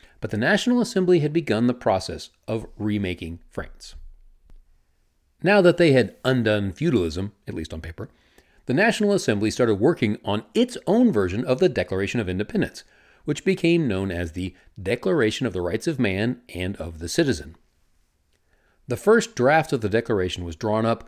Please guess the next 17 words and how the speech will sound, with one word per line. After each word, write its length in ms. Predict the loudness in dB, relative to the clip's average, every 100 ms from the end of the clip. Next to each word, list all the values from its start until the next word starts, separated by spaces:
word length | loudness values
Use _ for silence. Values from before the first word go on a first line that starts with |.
| -20 -10
by 120 | -8
the 80 | -6
Marquis 400 | -8 -4 -2 2
de 120 | 2
Lafayette, 680 | 0 -2 -2 -2 -2 -6 -4
who 180 | 2 4
is 180 | 4 0
one 140 | -2
of 100 | 0
the 200 | -2 -2 -8 -4
interesting 360 | -2 -2 -6 -8
guys 280 | -6 -6
who 100 | -6
deserves 340 | -6 -6 -6 -6
his 120 | -8
own 180 | -8 -4
episode. 400 | -4 -4 -14 -18